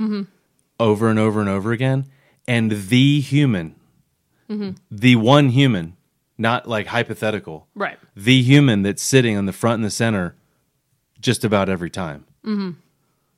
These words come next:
Speaker 2: You had more freedom because it wasn't your job. See, I was there more
Speaker 1: That's
Speaker 2: than
Speaker 1: true. <laughs>
Speaker 2: you. I was only there more than you 'cause it was my job, not because I wanted to be there more than you.
Speaker 1: Yeah.
Speaker 2: Like, half the time I was like, "But the weather's good and I wanna go camping."
Speaker 1: Totally.
Speaker 2: But I was like,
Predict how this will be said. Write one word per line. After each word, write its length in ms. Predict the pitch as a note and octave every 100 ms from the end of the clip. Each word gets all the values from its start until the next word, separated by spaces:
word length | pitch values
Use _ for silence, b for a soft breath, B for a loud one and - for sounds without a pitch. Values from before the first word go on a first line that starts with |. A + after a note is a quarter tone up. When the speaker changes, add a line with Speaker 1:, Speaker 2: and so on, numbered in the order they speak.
| _ _ _ _ _ _
Speaker 2:
You 140 | A2+
had 140 | A#2+ A#2
more 140 | A#2
freedom 600 | G#2 D3+ E3 D#3+ B2+ B2 _ _ _ _
because 480 | A#2+ C3 A2+ G#2 - _ _
it 60 | A#2+
wasn't 200 | A2 F#2
your 100 | F2
job. 360 | A#2 G2+ D#2 _ b
See, 280 | - B2+
I 100 | B2 C3
was 120 | A#2+
there 180 | C#3 F3
more 200 | C#3+ A#2
Speaker 1:
That's 120 | G#2+ G#2
Speaker 2:
than 120 | G2+ B3+
Speaker 1:
true. 80 |
<laughs> 60 | B3
Speaker 2:
you. 40 | G#3+ _ _ _ _ _
I 120 | A2+
was 140 | C3+ C#3+
only 200 | D3 C#3
there 160 | C3+
more 160 | C#3 C3
than 120 | B2
you 100 | A2+
'cause 160 | G#2 G#2
it 40 |
was 100 | G2+
my 140 | G2+ F#2+
job, 280 | A2 A2 G2
not 160 | G2+
because 220 | G2+ G2+ F2+
I 60 |
wanted 340 | E2+ F#2 G#2 E2
to 60 |
be 100 | D#2
there 140 | D2+ D#2
more 200 | D2+ D2+
than 140 | D2
you. 160 | D2 D2+ _ -
Speaker 1:
Yeah. 240 | F3 - _ _ _ _ -
Speaker 2:
Like, 280 | A#2 G2+
half 260 | - G#2+ C3
the 60 | B2+
time 260 | A2 G#2 F#2+
I 60 |
was 100 | F#2
like, 160 | F2+ F2+
"But 180 | A2 A2+
the 80 | A2
weather's 360 | G#2+ A#2+ G2
good 260 | - F#2+ F#2
and 80 | F2+
I 20 |
wanna 200 | G2+ F#2+
go 180 | F2+ F2
camping." 500 | - G2 A2+ D2+ - _ _ _ _ _
Speaker 1:
Totally. 260 | F#3 A#3+
Speaker 2:
But 100 | C#3+
I 60 | G#2
was 140 | F#2+
like, 240 | F#2+ F2+